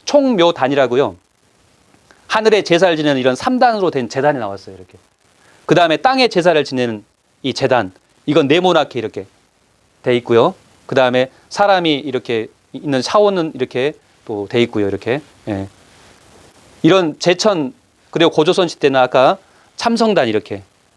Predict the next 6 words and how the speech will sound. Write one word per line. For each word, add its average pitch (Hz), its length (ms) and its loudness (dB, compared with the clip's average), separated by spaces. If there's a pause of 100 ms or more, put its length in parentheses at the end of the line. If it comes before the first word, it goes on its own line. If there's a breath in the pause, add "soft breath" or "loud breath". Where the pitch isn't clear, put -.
(460)
이게 156 160 2
다 165 220 -2
뭐냐면 165 480 2 (300 soft breath)
우주의 170 400 0
통치자, 147 600 -2 (180)
주지자이신, 151 800 0